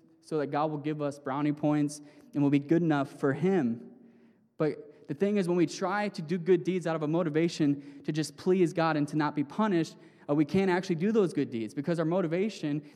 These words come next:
is driven by fear, and fear is not a very good motivator. It's not a motivator that, that's actually going to lead us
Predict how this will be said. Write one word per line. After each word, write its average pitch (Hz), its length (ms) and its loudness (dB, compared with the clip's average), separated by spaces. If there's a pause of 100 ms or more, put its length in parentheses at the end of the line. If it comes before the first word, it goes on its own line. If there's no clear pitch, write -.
(120)
is 147 260 -2 (340)
driven 202 340 4
by 143 180 2
fear, 208 420 0
and 147 120 2
fear 220 200 6
is 160 80 2
not 175 200 2
a 170 80 0
very 170 280 0
good 165 140 -2
motivator. 160 520 2
It's 127 120 -4
not 175 140 2
a - 20 2
motivator 165 360 2
that, - 480 -8
that's 147 180 4
actually 180 220 -2
going 170 200 4
to 147 60 2
lead 180 260 4
us 165 140 4